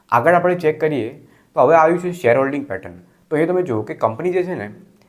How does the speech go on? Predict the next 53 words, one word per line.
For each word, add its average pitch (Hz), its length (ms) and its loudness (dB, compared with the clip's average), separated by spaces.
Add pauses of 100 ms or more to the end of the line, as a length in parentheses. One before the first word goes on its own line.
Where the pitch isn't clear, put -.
(680)
એનું 160 180 0
અત્યારે 175 240 -2
જે 180 80 0
પ્રમોટરની 147 520 -2
હોલ્ડિંગ 110 400 -8
છે, 98 100 -16
એમાં 139 240 -8
છે 170 80 -10
ને 165 60 -6
આપણને 160 260 -6
એક 165 120 -16
કન્સિસ્ટન્સી 139 640 -10
દેખાય 98 280 -10
છે 101 100 -18
કે 117 60 -16
ભાઈ 143 100 -10
પ્રમોટર 139 380 -6
એનો 156 200 -8
છે 160 100 -12
ને 165 100 -12
સ્ટેક 151 340 -12
વેચ્યો 110 380 -8
નથી. 92 200 -14 (300)
In 123 100 -6
fact, 170 120 -2
હવે 170 100 0
આપણે 175 240 -2
ચેક 156 240 -4
કરીએ 175 120 -2
તો 175 100 -4
પ્રમોટર 151 360 -2
છે 160 80 -8
ને 170 60 -8
એમનો 151 160 -10
સ્ટેક 151 320 -8
વધાર્યો 117 360 0
છે 117 100 -12
માર્ચ 117 300 -4
બે 143 80 -10
હજાર 143 140 -8
ત્રેવીસ 113 400 -10
પછી. - 220 -16 (1120)
અગર 123 180 0
આપણે 175 200 2
એફ 131 200 2
આઈની 165 220 4
વાત 104 240 -2
કરીએ 95 220 -12 (540)
તો 165 100 -2
માર્ચ 147 300 2
બે 165 100 -2
હજાર 180 140 2
ત્રેવીસ 143 340 -4